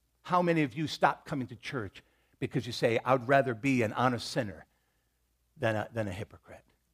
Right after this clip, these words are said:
How many of us stay in those ou-, outer courts or just staring at the tab-, tabernacle, wandering around it, hoping that one day, maybe one day, I can go into that Holy of Holies,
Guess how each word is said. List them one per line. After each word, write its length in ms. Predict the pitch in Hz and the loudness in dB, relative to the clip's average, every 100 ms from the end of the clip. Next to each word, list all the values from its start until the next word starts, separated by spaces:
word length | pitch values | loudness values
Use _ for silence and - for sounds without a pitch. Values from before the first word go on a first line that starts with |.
| _ _ _ _ _ _ _ _ _ _ _ _ | _ _ _ _ _ _ _ _ _ _ _ _
How 220 | - 185 | 0 2
many 240 | 165 170 151 | 4 4 4
of 120 | 131 | 4
us 140 | 123 | 0
stay 400 | - - 185 170 | 0 2 4 6
in 100 | 120 | 4
those 220 | 117 117 - | 2 0 2
ou-, 160 | 139 151 | 4 4
outer 260 | 127 147 143 | 4 4 2
courts 540 | - 160 104 - - _ _ _ | -2 -2 -2 -4 -18 _ _ _
or 140 | 160 | -2
just 180 | 147 - | 0 -2
staring 500 | - - 185 208 127 | -4 -2 2 2 2
at 160 | 107 101 | 0 -2
the 80 | 107 | -8
tab-, 380 | - 104 98 | -6 -8 -8
tabernacle, 600 | - 117 107 104 95 90 98 | -4 -4 -2 -6 -8 -10 -4
wandering 580 | 120 185 277 277 269 254 | 4 4 4 2 4 4
around 440 | 233 190 202 165 | 4 4 2 -2
it, 100 | - _ _ | -8 _ _
hoping 400 | - 233 220 135 | 4 4 4 -2
that 160 | 120 117 | -2 0
one 280 | 160 311 330 | 6 6 10
day, 280 | 247 110 107 | 10 10 2
maybe 300 | 220 294 311 | 2 4 6
one 260 | 294 240 | 6 4
day, 220 | 151 135 151 | 4 4 4
I 80 | 165 | -2
can 180 | 160 | -2
go 180 | 131 160 | -2 -2
into 80 | 135 | 0
that 140 | 127 | -2
Holy 260 | 117 127 107 | -4 -6 -8
of 80 | 104 | -8
Holies, 260 | 110 98 | -8 -10